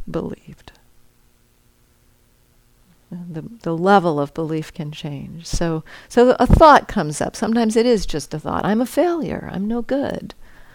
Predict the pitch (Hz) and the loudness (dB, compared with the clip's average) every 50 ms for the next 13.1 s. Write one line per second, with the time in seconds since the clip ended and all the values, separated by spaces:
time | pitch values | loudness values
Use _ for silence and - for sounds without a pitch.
0 | - _ _ _ _ - - - _ _ - - 185 190 - - - _ _ _ | -20 _ _ _ _ -20 -20 -20 _ _ -20 -14 -12 -12 -14 -14 -18 _ _ _
1 | - - - 247 262 220 180 190 220 220 - 240 285 277 - - - 240 233 240 | -14 -10 -4 -2 -2 0 0 -2 -2 0 0 0 0 0 0 -4 -4 0 0 0
2 | - - - 196 208 233 240 262 277 269 269 254 285 269 262 277 320 294 277 220 | 0 0 -2 0 0 2 2 0 -2 -2 -2 -2 -2 -2 0 0 -2 -2 -2 -4
3 | 175 160 - - - - _ - - - _ - - - - 202 208 247 - - | -4 -6 -10 -12 -14 -20 _ -20 -20 -20 _ -8 -4 0 0 2 2 0 -2 -4
4 | - 240 - - - 226 220 - - 202 190 185 165 170 160 165 160 160 151 - | -8 -8 -8 -6 -4 -4 -4 -2 -2 -2 -2 -2 -4 -4 -6 -4 -4 -4 -6 -6
5 | - 180 180 175 160 - - - _ _ _ _ _ _ _ _ _ _ _ _ | -6 -6 -4 -4 -6 -8 -10 -14 _ _ _ _ _ _ _ _ _ _ _ _
6 | _ _ _ _ _ _ _ _ _ _ - - _ _ _ _ _ _ - - | _ _ _ _ _ _ _ _ _ _ -20 -20 _ _ _ _ _ _ -18 -14
7 | - 175 185 180 - - - - 247 247 180 190 185 - - - - - - - | -10 -6 -6 -6 -4 -6 -6 -6 -6 -2 -2 0 6 6 6 6 6 2 -12 -8
8 | 226 196 196 175 160 160 147 - - 196 185 196 226 277 302 - - - - 226 | -2 -2 0 0 -2 -4 -4 -2 -2 0 0 2 2 0 0 0 -2 -4 -2 0
9 | 196 185 165 190 180 185 208 214 208 180 160 143 131 139 170 - - - - - | 0 0 -2 -2 -2 0 2 4 4 4 2 2 -2 -4 -8 -12 -14 -18 -20 -20
10 | - - - - - _ _ - - _ _ - 190 185 185 - - - - - | -20 -20 -20 -20 -20 _ _ -20 -20 _ _ 0 0 0 0 -2 -8 -8 -8 -10
11 | - - _ _ - 247 294 302 269 254 226 208 202 214 269 277 - - - 185 | -14 -20 _ _ 4 6 6 6 4 2 2 2 4 4 2 2 0 0 0 0
12 | 170 160 160 - 185 165 185 185 170 170 170 175 165 170 160 - 180 165 - 180 | 0 0 0 -2 -2 0 2 2 2 4 2 2 0 -2 -4 -4 -4 -2 0 0
13 | 170 | 0